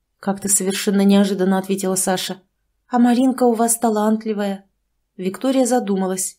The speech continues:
и весь вечер была молчалива, как никогда. А потом она перестала подкалывать дочь, с задумчивостью поглядывала на падчерицу и чему-то улыбалась. Одиннадцатый класс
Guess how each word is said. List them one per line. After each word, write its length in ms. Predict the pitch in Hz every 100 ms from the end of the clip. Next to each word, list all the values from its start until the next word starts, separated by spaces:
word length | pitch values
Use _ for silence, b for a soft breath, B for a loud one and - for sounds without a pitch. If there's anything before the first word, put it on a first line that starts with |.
| _
и 120 | 202
весь 240 | 202 196
вечер 280 | 208 233 226
была 240 | 196 190 190
молчалива, 580 | 196 196 214 190 175 175
как 200 | 175 180
никогда. 540 | 175 175 160 175 165 _ _ b b b b
А 100 | -
потом 300 | 208 254 381
она 160 | 339 302
перестала 540 | 311 294 - 226 196
подкалывать 640 | 185 180 - 185 175 170 160
дочь, 380 | 175 - - _ -
с 100 | 175
задумчивостью 720 | 208 208 202 196 185 180 190
поглядывала 600 | 202 196 190 170 170 170
на 140 | 170
падчерицу 760 | 170 226 262 - 262 254 - 247 B B _
и 120 | 196
чему-то 460 | - 175 170 170 185
улыбалась. 760 | 165 156 156 156 147 - - _ _ _ _ _ _ _ _ _ _ _ _ _
Одиннадцатый 640 | - 214 247 233 220 196 190
класс 400 | 196 277 330